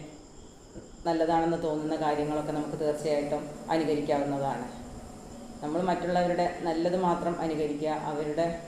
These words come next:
ഒരാളുടെ കയ്യിൽ നല്ലതും ചീത്തതും ഒക്കെ ആയിട്ടുള്ള പല കാര്യങ്ങളും ഉണ്ടായിരിക്കും. പക്ഷേ അതിൽ നല്ലത് മാത്രം നമ്മൾ ഉൾക്കൊണ്ടിട്ട് അത് നൽ-, നമ്മുടെ ജീവിതത്തിൽ നല്ല രീതിക്ക് പ്രാവർത്തികമാക്കാൻ വേണ്ടിയിട്ട് ശ്രമിക്കണം.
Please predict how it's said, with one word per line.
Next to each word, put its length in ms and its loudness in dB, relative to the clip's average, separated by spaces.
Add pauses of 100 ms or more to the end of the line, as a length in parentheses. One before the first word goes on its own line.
ഒരാളുടെ 400 4
കയ്യിൽ 340 2
നല്ലതും 380 0
ചീത്തതും 360 0
ഒക്കെ 100 -2
ആയിട്ടുള്ള 340 2
പല 240 2
കാര്യങ്ങളും 480 0
ഉണ്ടായിരിക്കും. 520 -2 (320)
പക്ഷേ 180 -2
അതിൽ 440 -2
നല്ലത് 360 -2
മാത്രം 360 -2
നമ്മൾ 220 -2
ഉൾക്കൊണ്ടിട്ട് 760 -4 (1400)
അത് 180 0 (540)
നൽ-, 260 -2 (260)
നമ്മുടെ 240 0
ജീവിതത്തിൽ 420 2 (960)
നല്ല 240 2
രീതിക്ക് 320 2
പ്രാവർത്തികമാക്കാൻ 800 2
വേണ്ടിയിട്ട് 540 -2 (100)
ശ്രമിക്കണം. 520 -6